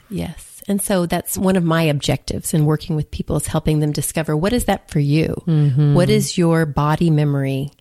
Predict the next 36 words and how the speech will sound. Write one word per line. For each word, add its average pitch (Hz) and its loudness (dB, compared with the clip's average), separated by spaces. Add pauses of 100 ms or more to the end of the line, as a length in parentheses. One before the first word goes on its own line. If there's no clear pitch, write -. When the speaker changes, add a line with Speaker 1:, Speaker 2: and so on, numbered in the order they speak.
(380)
Speaker 1:
that's - -4
gonna 151 0
tell 170 0
you 143 0 (120)
that 151 -4
this 170 -2
is 165 -8
the 165 -4
way 147 -2
to 147 -2
go? 135 -2
This 151 -4
is 160 -6
gonna 151 -2
bring 151 -4
me 147 -2
more 151 -2
vitality 139 -4 (420)
and 151 -2
a - 0
sense 156 -2
of 151 -8
openness 147 -2
and 147 -2
connection 151 -4
with - -6 (220)
the 190 -6
infinite 269 0 (180)
and 160 -2
with 160 0 (100)
my 175 -10 (100)
community 202 2
and 160 -4
with 160 -4
myself. - -8 (200)
Speaker 2:
Mm-hmm. 139 -2